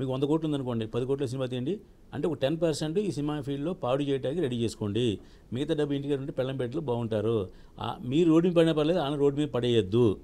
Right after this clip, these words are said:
అది నెంబర్ వన్. నెంబర్ టూ, హిట్ అవుద్దని ప్రతి ఒక్కడు అనుకుంటాడు, అది హిట్ అవ్వాలిగా మరి. నేను, నేను తీసిన సినిమా హిట్ అవుతుంది, నేను ధైర్యంగా చెప్తున్నప్పుడు మీరు తీసిన సినిమా హిట్ అవ్వడానికి దాంట్లో ఎలిమెంట్ ఏముంది? మీరు కూడా ప్రేక్షకుడే, మీరు చూస్తారు ఆ సినిమాని,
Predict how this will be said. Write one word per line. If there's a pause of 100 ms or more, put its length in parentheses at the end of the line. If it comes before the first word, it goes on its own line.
(100)
అది
నెంబర్
వన్. (400)
నెంబర్
టూ,
హిట్
అవుద్దని
ప్రతి
ఒక్కడు
అనుకుంటాడు, (320)
అది
హిట్
అవ్వాలిగా
మరి. (400)
నేను,
నేను
తీసిన
సినిమా
హిట్
అవుతుంది,
నేను
ధైర్యంగా
చెప్తున్నప్పుడు (300)
మీరు
తీసిన
సినిమా
హిట్
అవ్వడానికి
దాంట్లో
ఎలిమెంట్
ఏముంది? (320)
మీరు
కూడా
ప్రేక్షకుడే, (420)
మీరు
చూస్తారు
ఆ
సినిమాని,